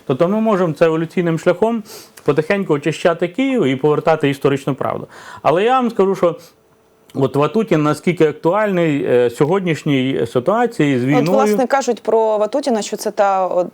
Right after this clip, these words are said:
Speaker 2: одна з тих постатей, яка приймала участь і у звільненні Києва від фашистських загарбників. І тут, е,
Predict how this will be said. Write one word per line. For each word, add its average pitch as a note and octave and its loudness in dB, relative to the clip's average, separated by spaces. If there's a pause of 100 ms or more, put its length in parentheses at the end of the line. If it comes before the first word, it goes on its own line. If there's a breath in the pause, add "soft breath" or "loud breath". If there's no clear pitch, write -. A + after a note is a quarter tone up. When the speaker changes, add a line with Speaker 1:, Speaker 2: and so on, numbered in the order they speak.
(140)
Speaker 2:
одна F3+ 0
з - -14
тих F3 -2
постатей, F#3 -2
яка F#3 0
приймала F3 -2
участь F#3 -4
і F#3 0
у E3+ 0
звільненні E3 -2 (100)
Києва F3+ 0
від D#3 -4
фашистських D#3+ -8
загарбників. F3+ -4
І D#3+ 0
тут, A#3 -4
е, F#3 0